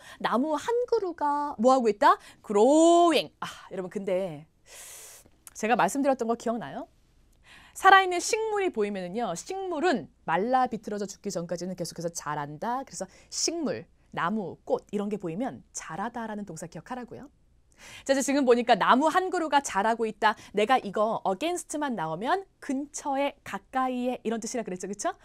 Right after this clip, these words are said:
그래서 어디서? Near the building이라고 해서 아하, 지금 이 건물 가까이에 딱 붙어서 자라고 있는 이 나무를 정확하게 묘사하고 있는 겁니다. 정답을 우리가 D번으로 갈 수가 있었죠.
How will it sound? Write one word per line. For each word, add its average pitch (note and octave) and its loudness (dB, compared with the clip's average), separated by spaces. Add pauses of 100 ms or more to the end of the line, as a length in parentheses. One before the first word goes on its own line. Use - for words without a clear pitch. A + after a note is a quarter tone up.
(100)
그래서 - -6
어디서? F#3 4
Near E3+ -6
the F#3 -4
building이라고 F3 -4
해서 G3 -6 (240)
아하, D4 4 (160)
지금 D#4 2
이 D4 0
건물 F4+ 4
가까이에 C#4+ 0 (160)
딱 C#5 2 (100)
붙어서 E4 0
자라고 G#3+ -4
있는 F3+ -10
이 A3+ -6
나무를 E3 -10
정확하게 G3+ -14
묘사하고 D3+ -18
있는 E3+ -20
겁니다. - -20 (340)
정답을 F3+ -8
우리가 E3 -8 (240)
D번으로 G#3 -8
갈 D#3 -14
수가 - -20
있었죠. - -20